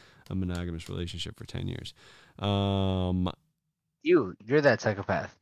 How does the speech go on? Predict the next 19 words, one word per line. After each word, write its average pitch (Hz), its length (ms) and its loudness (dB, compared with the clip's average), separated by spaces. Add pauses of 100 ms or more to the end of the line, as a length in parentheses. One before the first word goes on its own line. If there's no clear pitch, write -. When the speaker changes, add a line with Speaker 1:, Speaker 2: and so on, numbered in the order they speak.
(100)
Speaker 1:
Yeah, 98 300 -2 (180)
well, 120 300 -2
mm, 180 260 -4 (300)
mm, 180 100 -10 (340)
mm, 240 100 -8 (180)
eh, 381 100 0 (300)
mm, 127 140 0 (140)
eh. - 560 -4
Um, 117 520 6
kind 131 300 -2
of. 92 100 0 (300)
Speaker 2:
<laughs> - 160 6
Speaker 1:
Uh, 117 480 4
but, 131 120 2
you 147 120 4
know, 151 220 2
I 139 280 2
want 123 520 2 (120)
to, 101 680 0